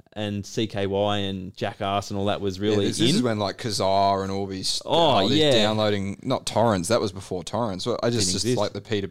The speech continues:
Speaker 2: the peer-to-peer
Speaker 1: Yeah,
Speaker 2: sharing
Speaker 1: like,
Speaker 2: systems.
Speaker 1: oh, um, what was it? You had LimeWire and you had, um,
Speaker 2: Oh, what
Speaker 1: uh,
Speaker 2: was
Speaker 1: Napster.
Speaker 2: Napster? Yeah,
Speaker 1: Napster was
Speaker 2: Napster was
Speaker 1: huge.
Speaker 2: the original
Speaker 1: We
Speaker 2: one.
Speaker 1: never had Napster because, um, I, we had a family friend that I went to their house once and they had it, and,
Speaker 2: Mm.
Speaker 1: um, I was able to see it, but we didn't even have the internet then when
Speaker 2: Yeah.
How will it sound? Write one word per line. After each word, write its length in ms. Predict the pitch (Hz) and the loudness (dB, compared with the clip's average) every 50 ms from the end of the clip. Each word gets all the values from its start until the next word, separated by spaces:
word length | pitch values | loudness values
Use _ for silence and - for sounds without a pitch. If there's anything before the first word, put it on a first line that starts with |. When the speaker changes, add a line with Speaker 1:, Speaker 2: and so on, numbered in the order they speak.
| - _ | -10 _
Speaker 2:
the 80 | - 92 | -16 -16
peer-to-peer 600 | - - 107 101 95 87 - 104 101 95 95 90 - _ | -6 -4 -4 -4 -4 -4 -4 -4 -4 -4 -4 -8 -10 _
Speaker 1:
Yeah, 380 | - 110 131 160 214 220 151 113 | -10 -2 2 2 4 6 6 6
Speaker 2:
sharing 240 | 107 113 113 113 113 | 6 4 4 2 0
Speaker 1:
like, 60 | 98 | 0
Speaker 2:
systems. 560 | - 110 - 101 - 123 104 95 90 - - - - _ - | 0 2 2 4 4 4 4 2 -2 -6 -8 -10 -14 _ -2
Speaker 1:
oh, 40 | - | 0
um, 320 | 120 113 110 107 101 - - | 2 2 2 2 0 -2 -4
what 160 | - 139 151 | -2 2 2
was 180 | 135 120 131 143 | 4 4 4 4
it? 140 | 120 73 | 2 2
You 140 | 65 98 117 | 2 2 2
had 80 | 113 101 | 2 2
LimeWire 560 | 98 98 107 113 117 117 120 117 113 113 113 | 4 4 4 4 4 4 4 4 4 4 2
and 80 | 101 98 | 2 0
you 60 | 95 | 0
had, 280 | 101 95 85 92 92 - _ | 0 -2 -2 -2 -6 -12 _
um, 500 | - 101 98 98 90 87 85 80 80 67 - - _ _ _ - - - | -6 -4 -2 -2 -2 -2 -4 -6 -10 -12 -14 -20 _ _ _ -18 -16 -14
Speaker 2:
Oh, 280 | - - 53 55 - 101 | -14 -12 -10 -8 -6 -4
what 80 | 95 | -4
Speaker 1:
uh, 20 | 95 | -2
Speaker 2:
was 100 | 95 92 | -2 0
Speaker 1:
Napster. 600 | 101 120 131 127 - - - 147 135 139 143 147 | 0 0 0 0 0 -2 0 0 2 2 2 0
Speaker 2:
Napster? 80 | 139 127 | -2 -2
Yeah, 60 | 101 | 2
Speaker 1:
Napster 120 | 120 127 | 2 2
was 100 | 127 - 113 | 2 4 4
Speaker 2:
Napster 120 | 135 151 | 4 4
was 120 | 190 185 | 4 4
Speaker 1:
huge. 220 | 151 143 117 123 123 | 4 4 4 4 4
Speaker 2:
the 100 | 117 113 | 4 2
original 400 | 104 98 120 131 113 107 104 98 | 2 4 2 2 2 0 0 0
Speaker 1:
We 140 | 92 117 185 | 4 4 4
Speaker 2:
one. 60 | 220 | 6
Speaker 1:
never 180 | 254 262 226 165 | 6 6 4 4
had 260 | 143 131 135 151 147 | 4 4 2 4 4
Napster 320 | 139 120 110 - - 123 | 2 2 2 2 -2 0
because, 480 | 110 117 110 - - 123 117 113 101 107 | 0 0 0 2 2 2 2 2 2 2
um, 420 | 110 107 107 104 101 101 98 - - _ | 2 4 4 4 2 0 -2 -4 -8 _
I, 140 | - 113 120 - | 0 0 0 2
we 80 | 120 135 | 0 2
had 100 | 160 170 | 2 2
a 60 | 143 | 2
family 320 | - - 104 110 123 135 131 | 2 2 2 2 2 0 0
friend 280 | - - 120 110 107 104 | 0 0 -2 0 0 -2
that 160 | 95 76 - _ 58 - _ _ | -2 -4 -6 _ -20 -20 _ _
I 40 | 98 | -4
went 100 | 110 107 | -2 -2
to 60 | - 95 | -2 -2
their 80 | 90 | -2
house 240 | 98 101 107 120 - - | -2 -2 -2 -2 -2 -4
once 160 | 98 92 - | -8 -8 -8
and 80 | 98 92 | -10 -12
they 40 | 92 | -10
had 180 | 92 76 95 120 | -10 -6 -4 -4
it, 160 | 165 - - - | -4 -4 -6 -8
and, 240 | 98 95 104 98 | -6 -4 -4 -2
Speaker 2:
Mm. 60 | 98 95 | 0 0
Speaker 1:
um, 240 | 92 95 92 95 78 | 0 0 -2 -2 -2
I 40 | 92 | -2
was 120 | 95 101 | -2 0
able 100 | 98 90 | -2 -2
to 60 | 95 | -4
see 140 | - - 110 | -4 -4 -4
it, 60 | 104 | -2
but 80 | 104 104 | -2 0
we 120 | 123 156 | 0 0
didn't 160 | 151 131 113 | 0 0 -2
even 160 | 104 101 95 101 | -2 -2 -4 -6
have 160 | 98 98 117 | -6 -6 -4
the 80 | 123 | -4
internet 340 | 117 110 - 110 101 95 - | -6 -6 -6 -6 -6 -6 -6
then 240 | - 92 104 139 151 | -8 -8 -6 -6 -6
when 240 | 131 107 98 101 | -6 -6 -6 -6
Speaker 2:
Yeah. 60 | - | -6